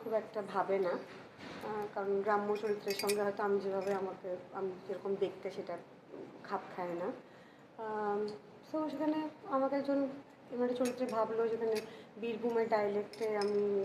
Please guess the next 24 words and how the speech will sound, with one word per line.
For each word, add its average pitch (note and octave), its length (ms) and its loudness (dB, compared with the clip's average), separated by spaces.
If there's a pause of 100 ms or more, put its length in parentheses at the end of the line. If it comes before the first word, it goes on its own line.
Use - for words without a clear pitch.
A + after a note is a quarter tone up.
আমার G3 180 0
সব G#3 140 -2 (100)
ডায়ালগস, F#3+ 680 -2
আহ, - 180 -6 (180)
বীরভূমের F#3 420 -4
ডায়ালেক্টে F3+ 500 -2
ছিল। - 160 -10 (600)
So D4 60 4
আম-, C#4 240 8
আমি B3+ 320 6
অনেকটা B3+ 300 4
খেটেছিলাম A3 640 -2 (440)
ওই G3+ 300 2
চরিত্রটা G3 480 -2
হয়ে G#3 300 6
ওঠার F#3+ 340 2
জন্য, F#3+ 280 2 (180)
সেটা C4 300 2
আমার B3 320 2
কাছে A#3+ 180 -4 (100)
খুবই G3+ 320 -4 (400)
আনন্দের G3 520 2 (120)
বিষয় F#3 340 -2
ছিল F#3+ 220 -6